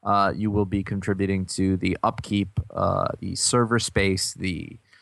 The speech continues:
all the stuff that we need to keep this show a well-oiled running machine. So go there and buy, if you haven't, for the love of God, you go buy the first trade or, or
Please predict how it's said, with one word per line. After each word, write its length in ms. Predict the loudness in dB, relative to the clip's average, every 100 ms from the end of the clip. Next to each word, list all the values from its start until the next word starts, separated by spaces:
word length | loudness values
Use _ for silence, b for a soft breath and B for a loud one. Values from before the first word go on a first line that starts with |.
| b b b -4
all 180 | 0 2
the 120 | 0
stuff 280 | 0 -2 -2
that 100 | -6
we 140 | -4
need 220 | -2 -4 -6
to 60 |
keep 240 | -10 -10 -4
this 260 | -4 -4
show 580 | -6 0 2 4 2 0 -2
a 60 |
well-oiled 720 | -2 2 2 2 2 2 2 0
running 240 | -2 0
machine. 420 | -2 -4 -4 -4 -6 -16 _ _ _ _ _ -12 -6
So 560 | 2 4 4 4 0 b b b _
go 180 | -2 0
there 460 | 2 2 2 0 -4 _ _ _
and 400 | -8 -6 -6 -2
buy, 500 | 4 4 6 2 0 -6
if 160 | -10
you 80 | -10
haven't, 460 | -4 -2 0 -4 -10
for 140 | -14 -12
the 60 |
love 240 | -6 -4 -4
of 140 | -4
God, 260 | 2 2 2
you 60 | -4
go 80 |
buy 160 | -2 -2
the 80 | -4
first 300 | -8 -8 -8
trade 340 | -6 -6 -6 -10 _ -4
or, 200 | -2 -2 -6
or 200 | -6